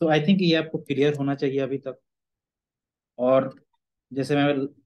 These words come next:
इसमें बताया था कि आप number से play करो, यहाँ भी आप कुछ अपने हिसाब से कुछ value लो, उससे, अ, नंबर से play करो, आपको ज्यादा clarity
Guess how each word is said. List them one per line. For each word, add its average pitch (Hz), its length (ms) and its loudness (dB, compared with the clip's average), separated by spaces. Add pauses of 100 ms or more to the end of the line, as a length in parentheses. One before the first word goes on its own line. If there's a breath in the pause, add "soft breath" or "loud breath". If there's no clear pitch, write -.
इसमें 147 260 -6
बताया 143 320 2
था 143 60 0
कि 143 100 -4
आप 135 120 -2
number 135 280 -2
से 147 120 -8
play 139 260 -2
करो, 135 320 -4
यहाँ 131 300 -6
भी 147 80 0
आप 139 260 -2
कुछ - 440 -10 (180)
अपने 143 380 0
हिसाब 135 360 0
से 151 120 -6
कुछ 139 260 -4
value 131 320 0
लो, 139 320 0 (400)
उससे, 131 280 -4
अ, 147 200 -10 (340)
नंबर 131 480 0
से - 200 -12
play 135 140 2
करो, 131 260 -2
आपको 131 280 -6
ज्यादा 127 200 -2
clarity 120 680 -6